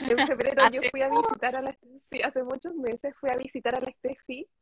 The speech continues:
Speaker 1: y en ese momento hablamos la posibilidad de crear un proyecto.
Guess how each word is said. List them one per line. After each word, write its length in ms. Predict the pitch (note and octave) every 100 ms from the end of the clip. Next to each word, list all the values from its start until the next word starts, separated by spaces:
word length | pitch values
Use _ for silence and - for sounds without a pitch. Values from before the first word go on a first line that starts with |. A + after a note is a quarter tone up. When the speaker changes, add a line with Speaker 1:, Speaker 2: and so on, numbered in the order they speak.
| _ _ _ _ -
Speaker 1:
y 80 |
en 80 | G#3+
ese 180 | A#3 D4+
momento 480 | C4+ B3+ A3+ A3+ C#4 C#4+
hablamos 440 | A#3+ A3 A3+ A#3+ B3+
la 120 | G#3+
posibilidad 840 | B3 - C4 A#3+ A3+ F3+ F#3 G4 -
de 340 | - G#3 G#3+
crear 320 | A3+ G#3 A3
un 120 | A#3+
proyecto. 560 | B3 - E3+ F3 - _